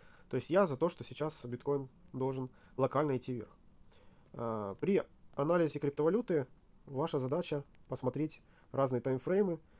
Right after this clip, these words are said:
и старшие тайм-, таймфреймы обычно указывают на, э, мы либо движемся вверх, либо вниз. Вот за один день мы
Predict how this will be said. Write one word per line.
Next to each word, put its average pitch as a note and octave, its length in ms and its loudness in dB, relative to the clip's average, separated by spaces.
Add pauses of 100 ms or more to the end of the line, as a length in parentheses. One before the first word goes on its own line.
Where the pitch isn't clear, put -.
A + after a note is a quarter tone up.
(160)
и - 40 -14
старшие D3+ 360 -2
тайм-, C3+ 260 2
таймфреймы C#3+ 420 2
обычно B2+ 260 0
указывают B2+ 360 -2
на, B2+ 180 -2 (440)
э, A2 280 -6
мы C3 120 -2
либо B2+ 200 -2
движемся B2 440 -2
вверх, F#3 260 0
либо C3+ 140 -2
вниз. A#2 240 -8
Вот D#3 120 -2
за C3 260 4 (560)
один C#3+ 280 2
день A3+ 260 2
мы E3+ 300 0